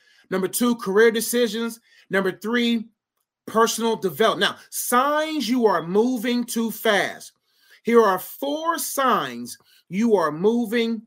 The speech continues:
too fast. And of course, I spelled the word fast, F A S T. Here are four signs you're moving too fast. Number one,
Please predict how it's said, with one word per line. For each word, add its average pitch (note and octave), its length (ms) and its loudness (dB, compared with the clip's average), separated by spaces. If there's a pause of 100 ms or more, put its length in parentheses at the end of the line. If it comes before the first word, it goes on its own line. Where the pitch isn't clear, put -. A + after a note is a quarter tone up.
too A3 240 -4
fast. F3+ 560 -2
And D#3 80 -12
of C#3+ 100 -16
course, G#3 340 -2
I E3+ 120 -4
spelled E3+ 420 -6
the D#3+ 60 -10
word D3 340 -2
fast, D3 460 -4 (300)
F E3+ 360 -2
A D#3 320 -2
S C#3 280 -6
T. B2 220 -10
Here E3 140 -2
are C#3 80 -2
four B3 380 2
signs D#3+ 680 0 (380)
you're D#3 180 -4
moving E3+ 720 0 (220)
too F3 200 -2
fast. C#3 520 -4
Number D3+ 180 -6
one, E3+ 300 -2